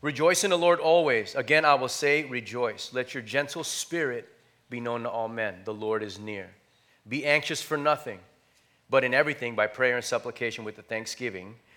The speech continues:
let your requests be made known to God. And the peace of God, which surpasses all comprehension, will guard your hearts and your minds in Christ Jesus." Let's pray. Lord, we thank you for this promise.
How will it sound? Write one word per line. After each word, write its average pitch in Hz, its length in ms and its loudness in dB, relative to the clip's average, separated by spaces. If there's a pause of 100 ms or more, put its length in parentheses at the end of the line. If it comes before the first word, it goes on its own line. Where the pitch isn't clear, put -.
(140)
let 123 160 0
your 127 120 -10
requests 117 400 -2
be 120 120 -12
made 107 220 -8
known 101 300 -8
to 104 100 -14
God. 98 400 -4 (500)
And 110 140 -10
the 104 60 -8
peace 196 480 -6
of 151 200 -8
God, 131 360 2 (960)
which 127 180 -6
surpasses 131 480 0
all 127 180 0
comprehension, 120 800 -8
will 110 120 -10
guard 127 420 0
your 143 80 -6
hearts 110 320 -4
and 107 100 -16
your 110 120 -12
minds 95 420 -10
in - 120 -20
Christ 92 380 -18
Jesus." - 480 -20
Let's 104 140 -20
pray. 95 260 -4 (440)
Lord, 131 120 0
we 123 80 -4
thank 143 300 0
you 143 60 -8
for 135 120 -8
this 117 140 -4
promise. - 840 0